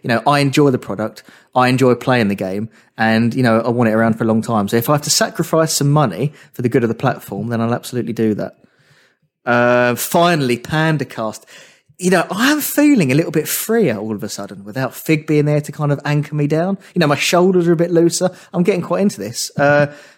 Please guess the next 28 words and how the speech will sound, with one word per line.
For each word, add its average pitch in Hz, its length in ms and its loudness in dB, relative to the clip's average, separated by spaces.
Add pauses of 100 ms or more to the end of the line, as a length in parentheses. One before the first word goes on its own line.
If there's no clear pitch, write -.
(120)
Leon, 151 480 2
if 170 160 -4
the 190 80 -8
shoe 226 220 -2
was 202 100 0
on 175 80 2
the 160 80 2
other 151 100 2
foot, - 280 -4
I - 40 -16
think - 180 -12
people 127 200 -8
would 117 80 -10
be 120 80 -12
saying 113 300 -8
the 107 180 -14
opposite. 170 540 -12 (320)
Uh, 95 520 -10 (260)
the 117 100 0
birth 180 500 2
of 190 140 -4
the 190 80 -14
Pandacast. 123 1160 -12 (460)
Yes. 160 760 -2 (380)
And 151 160 2
the 151 80 2
Panda 175 520 2
Patron. 196 720 -4